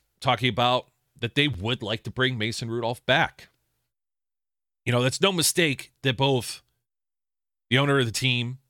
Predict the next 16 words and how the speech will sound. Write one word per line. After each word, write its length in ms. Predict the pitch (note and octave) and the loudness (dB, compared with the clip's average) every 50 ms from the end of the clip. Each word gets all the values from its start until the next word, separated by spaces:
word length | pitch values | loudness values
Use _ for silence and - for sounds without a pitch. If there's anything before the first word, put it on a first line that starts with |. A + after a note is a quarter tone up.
| _ _ _ _ _ _ _ _ _ _ _ _ _ _ _ _ _ _ | _ _ _ _ _ _ _ _ _ _ _ _ _ _ _ _ _ _
and 380 | - C3+ C3+ C3 B2 B2 A#2 - | 0 2 2 2 0 -2 -4 -4
the 120 | - C3 A#2+ | 0 2 2
head 140 | C3 B2+ - | 2 2 2
coach 280 | - C#3+ C#3+ - - | 2 0 2 2 0
of 60 | A#2+ | -2
the 40 | A2+ | -2
team 460 | - - C3 A#2 A2 G#2+ G#2 G2+ G2 - | -4 -2 0 0 2 0 0 -4 -6 -6
have 140 | - A#2+ - | -6 -6 -4
come 300 | - C#3+ C3+ B2 A#2 G#2+ - _ - | 0 0 0 0 -2 -4 -12 _ -6
straight 500 | - - - - - B2+ C3 C#3 C#3+ C3+ - | -4 -2 -2 -2 0 2 2 2 2 0 0
out 340 | A#2+ A#2+ A2+ G#2 G2+ F#2+ - _ _ _ _ _ _ _ _ _ _ _ | 2 2 4 4 2 0 -2 _ _ _ _ _ _ _ _ _ _ _
and 160 | - A#2+ A#2+ A#2 | -4 -4 -2 0
made 240 | A#2+ A#2+ A#2+ G#2+ | 0 0 0 0
those 220 | G#2+ A#2 A#2 G2 G#2+ | 0 0 0 0 -2
intentions 520 | G#2+ - A#2+ A2+ G#2 - - F#2 D#2 E2+ | -4 0 0 0 0 -2 -4 -8 -6 -4
known. 280 | G2+ G#2+ G2 D2+ C2+ | -2 -2 -2 -2 -4